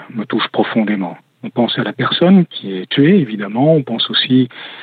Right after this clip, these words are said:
à sa famille. Et, euh, il n'y a pas eu qu'un seul meurtre, comme vous le savez, hein. Donc, euh, vraiment, c'est, c'est très éprouvant et, et très désolant, tout cela. Ensuite, euh, puisqu'il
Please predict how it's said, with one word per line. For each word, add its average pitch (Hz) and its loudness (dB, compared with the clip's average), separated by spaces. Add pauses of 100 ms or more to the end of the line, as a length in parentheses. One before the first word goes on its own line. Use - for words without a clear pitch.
(200)
à - -4
sa 110 -4
famille. 104 -8 (680)
Et, 123 6
euh, 107 -2 (580)
il 131 0
n'y 113 2
a 107 0
pas 117 2
eu 131 4
qu'un - 0
seul - -4
meurtre, - 0
comme 104 -12
vous 104 -6
le - -10
savez, 95 -10
hein. 117 -6 (580)
Donc, 120 2
euh, 110 0
vraiment, 139 2
c'est, 113 0 (560)
c'est 120 -2
très 143 2
éprouvant 120 2
et, 107 -2 (680)
et - -14
très 120 0
désolant, 104 -2
tout - -10
cela. - -4 (680)
Ensuite, 196 2 (540)
euh, 123 -4 (120)
puisqu'il - -2